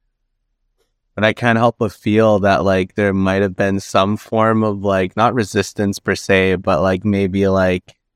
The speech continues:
different communal norms. And I'd like to know, like, how that panned out or how that looked like.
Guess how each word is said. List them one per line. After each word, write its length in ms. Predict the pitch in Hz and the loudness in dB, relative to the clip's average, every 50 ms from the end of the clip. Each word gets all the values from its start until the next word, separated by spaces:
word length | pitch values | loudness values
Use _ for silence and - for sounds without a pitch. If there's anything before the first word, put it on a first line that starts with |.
| _ _ _ _ _ _ - | _ _ _ _ _ _ -2
different 440 | 113 110 - - 120 110 107 101 - | -2 -2 0 0 -2 -2 -2 -2 -2
communal 500 | - - 104 104 101 101 98 98 98 98 | -4 -2 0 0 0 0 0 0 0 0
norms. 720 | 98 95 92 95 101 113 131 147 160 165 - - - - _ _ _ _ _ _ _ _ _ _ _ _ _ _ - | 0 0 0 0 0 0 0 -2 -4 -8 -12 -16 -18 -20 _ _ _ _ _ _ _ _ _ _ _ _ _ _ -6
And 80 | 104 104 | -2 -2
I'd 100 | 107 98 | 0 2
like 200 | 104 113 123 - | 2 0 0 0
to 100 | - 131 | 0 -2
know, 280 | 113 104 101 104 110 107 | 0 2 2 2 2 2
like, 220 | 104 95 92 - | 2 2 0 -2
how 220 | - - 104 98 92 | -2 0 0 0 2
that 240 | 95 95 92 - | 0 -2 -2 -4
panned 340 | - - 104 95 92 92 90 | -6 -6 -6 -4 -4 -2 -2
out 300 | 90 92 101 101 98 92 | 0 2 2 2 2 0
or 100 | 95 92 | 0 -2
how 220 | 87 90 104 98 98 | -2 -2 -2 0 0
that 160 | 95 92 90 | 0 0 0
looked 260 | 95 98 - _ - | -2 -4 -4 _ -4
like. 240 | 95 92 87 90 | -2 -2 -2 -4